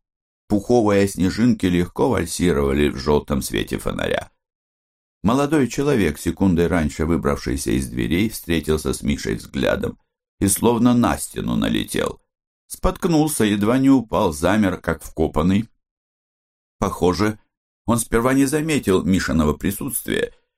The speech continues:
и только сейчас понял, что во дворе не один. Канцелярский крючок, мамкин любимец.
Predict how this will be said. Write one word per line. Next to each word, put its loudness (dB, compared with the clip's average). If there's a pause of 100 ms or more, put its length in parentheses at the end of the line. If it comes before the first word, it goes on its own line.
(240)
и 0
только 0
сейчас 0
понял, 0
что -2
во 0
дворе 2
не 2
один. -2 (1200)
Канцелярский 2
крючок, -2
мамкин 4
любимец. 0